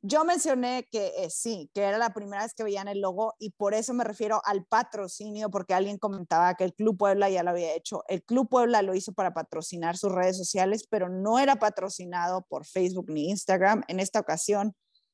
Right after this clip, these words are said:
este logo aparece porque Instagram le está invirtiendo a las Amazonas. Y es una super noticia, porque la verdad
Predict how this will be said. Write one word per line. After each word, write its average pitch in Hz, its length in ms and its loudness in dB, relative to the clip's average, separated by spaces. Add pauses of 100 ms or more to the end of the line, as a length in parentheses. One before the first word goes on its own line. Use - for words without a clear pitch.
(120)
este 220 300 -2
logo 202 240 0
aparece 190 500 -8
porque - 300 -12
Instagram 214 480 2
le 180 100 0
está 190 320 0 (240)
invirtiendo 214 760 2
a 185 100 0
las 156 220 -4
Amazonas. 180 720 -2 (1160)
Y 214 120 -2
es 240 140 2
una 277 160 6
super 185 260 0
noticia, 160 580 -4
porque 190 220 0
la 190 120 8
verdad 196 400 6